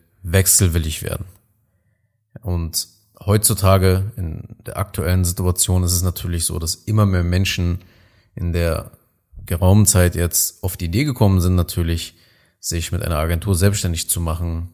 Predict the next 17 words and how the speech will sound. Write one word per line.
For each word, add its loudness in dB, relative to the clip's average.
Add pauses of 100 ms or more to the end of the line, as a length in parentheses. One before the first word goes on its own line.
(100)
haben -4
gewisse -2
Fertigkeiten 0
aufgebaut. -4
Das -6
heißt, -6 (540)
der -10
Markt -2
hat -4
sich -6
verändert. 2
Es -2
gibt -6
jetzt -6
viel 4
mehr 4 (720)
Agenturen 2